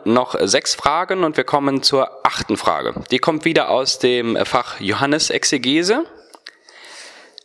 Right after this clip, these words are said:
Wo und wann ungefähr wurde das Johannesevangelium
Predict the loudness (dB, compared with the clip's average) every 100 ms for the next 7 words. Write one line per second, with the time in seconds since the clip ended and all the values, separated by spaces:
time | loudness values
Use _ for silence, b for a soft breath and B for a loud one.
0 | _ _ _ -8 2 4 4 2 0 2
1 | 2 2 0 -4 -2 -4 -4 _ 2 2
2 | 0 2 2 0 -4 -14 -10 0 2 4
3 | 2 2 -4 -16 -2 0 2 0 2 2
4 | 2 2 0 -2 -2 0 2 2 2